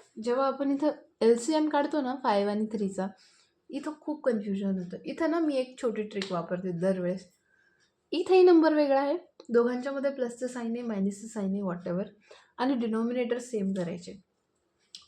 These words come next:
Mostly नाईंटी पर्सेंट of the cases, नाईंटी, नाईंटी फाईव्ह, याला ना, डायरेक्ट समोरच्या सोबत मल्टिप्लाय करून टाकायचं. नाही, in the sense म्हणजे काय, पहिले ऐकून घ्या.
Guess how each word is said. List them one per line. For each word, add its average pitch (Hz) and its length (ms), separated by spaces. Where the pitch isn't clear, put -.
Mostly 240 600
नाईंटी 269 440
पर्सेंट 226 460
of 202 60
the 196 160
cases, 185 360
नाईंटी, 202 360
नाईंटी 190 320
फाईव्ह, 175 240
याला 277 340
ना, 302 280
डायरेक्ट 233 340
समोरच्या 233 420
सोबत 233 280
मल्टिप्लाय 208 500
करून 190 280
टाकायचं. - 600
नाही, 233 400
in 240 140
the 302 120
sense 185 280
म्हणजे 196 300
काय, 185 220
पहिले 190 380
ऐकून 190 380
घ्या. 175 120